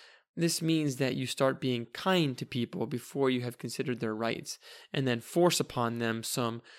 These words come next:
supposed kindnesses, which no one but you will recognize as kindnesses, and which the recipient will feel as abominable cruelties.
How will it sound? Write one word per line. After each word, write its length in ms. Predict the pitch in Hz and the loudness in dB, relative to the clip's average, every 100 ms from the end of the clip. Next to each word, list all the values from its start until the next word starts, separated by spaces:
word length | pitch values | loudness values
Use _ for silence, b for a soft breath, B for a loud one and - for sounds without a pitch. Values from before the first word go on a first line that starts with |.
| B | B
supposed 640 | - - - 156 156 127 - | -10 -10 0 4 4 4 -4
kindnesses, 760 | - 165 160 127 - - - | -2 4 4 4 -2 -4 -6
which 200 | 131 117 | -6 -6
no 180 | 139 170 | 0 4
one 260 | 214 226 208 | 6 4 4
but 140 | 214 | 2
you 320 | - 165 120 | 2 2 2
will 220 | 113 117 113 | 2 -2 0
recognize 560 | 123 123 120 117 117 | 0 0 -4 -4 -4
as 100 | 113 | -6
kindnesses, 720 | - 139 127 113 - - - - B B B - | -4 -2 -2 -2 -6 -6 -8 -12 B B B -4
and 160 | 135 | -2
which 200 | 120 - | 0 -2
the 80 | 127 | -4
recipient 500 | 120 - 147 143 139 | -2 -2 -2 0 -2
will 100 | 139 | -2
feel 300 | - 127 120 | -4 0 0
as 240 | 120 120 | 2 0
abominable 800 | 123 120 127 135 139 131 131 120 | 0 -2 -4 -4 -2 -2 0 0
cruelties. 760 | 113 - 139 120 - - - | -2 -4 0 0 -2 -8 -8